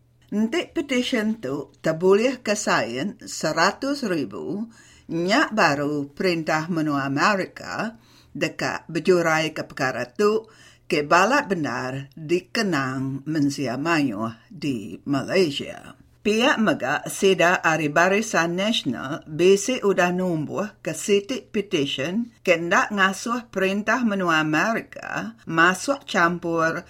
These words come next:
ngau hal di menua Malaysia. Kedia tu,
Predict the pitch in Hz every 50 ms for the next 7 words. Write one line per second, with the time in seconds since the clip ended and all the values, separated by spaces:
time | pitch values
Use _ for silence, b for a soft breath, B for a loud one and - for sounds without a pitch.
0 | - 160 170 180 190 220 233 233 180 170 160 156 151 151 147 143 143 139 - -
1 | 156 151 156 151 147 139 135 131 127 143 156 151 147 143 135 120 117 117 123 113
2 | 104 104 139 190 202 190 165 131 113 - - - - - - 131 - _ _ _
3 | _ _ - - 147 139 147 135 127 120 - - - 156 180 240 277 277